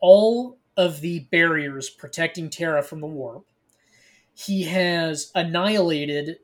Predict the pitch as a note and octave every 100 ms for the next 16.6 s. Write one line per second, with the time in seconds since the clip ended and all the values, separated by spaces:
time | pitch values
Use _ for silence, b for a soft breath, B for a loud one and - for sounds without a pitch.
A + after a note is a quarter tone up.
0 | - D3 E3 D#3 E3 - F3+ F3 F3 D#3+
1 | D#3+ D#3 D3+ - _ _ _ _ _ _
2 | _ _ _ _ _ _ _ - D#3+ F3+
3 | F3+ F#3 D#3+ E3 E3 E3+ E3 D3+ C3+ B2+
4 | A#2+ A2+ C#3+ _ _ _ _ _ _ _
5 | - F#3 E3 D#3+ - - _ - - E3+
6 | C#3 G3+ A3 G#3 D#3+ C3 E3 F3+ E3 C#3+
7 | C#3+ - E3+ F3+ F3 - F3+ - F3 D#3+
8 | - D#3+ C#3+ C#3 D3+ D#3 E3 - C#3 A2+
9 | A2+ B2+ _ _ _ b b b _ F3+
10 | E3+ D#3 F3+ - F#3+ E3+ - G#3+ G3+ G3+
11 | G#3+ G3+ G3+ G3+ _ _ _ _ _ _
12 | F#3+ F3+ F3 D#3+ D#3 - F3 F3 E3 E3+
13 | - F3+ E3 D3 - E3 D#3 F3+ - -
14 | F#3+ E3 F3+ E3 - D#3+ C#3+ D3 D3+ D3
15 | D3+ C#3+ C#3+ C3+ C#3 E3 D3+ D3+ D3+ C3+
16 | C#3 C3 C3 C3 A#2+ -